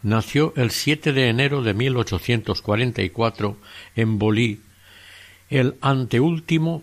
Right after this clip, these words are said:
de los cinco molinos escalonados y separados unos de otros por unas decenas de metros, sobre un pequeño río llamado La Paca,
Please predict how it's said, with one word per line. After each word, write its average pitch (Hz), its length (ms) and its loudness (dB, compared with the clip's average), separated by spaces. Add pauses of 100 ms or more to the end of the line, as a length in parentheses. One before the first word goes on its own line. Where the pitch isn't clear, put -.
de 123 180 -2
los 117 440 -2 (340)
cinco 165 500 0
molinos 147 640 0
escalonados 117 1000 0
y 127 60 2
separados 117 720 0 (120)
unos 117 320 2
de 101 100 2
otros 117 480 -4 (140)
por 104 160 2
unas 147 360 0
decenas 113 480 0
de 104 60 0
metros, 104 560 -2 (300)
sobre 101 340 -2
un 143 140 0
pequeño 117 480 0
río 123 320 2 (160)
llamado 110 500 0 (140)
La 101 180 0
Paca, - 360 -2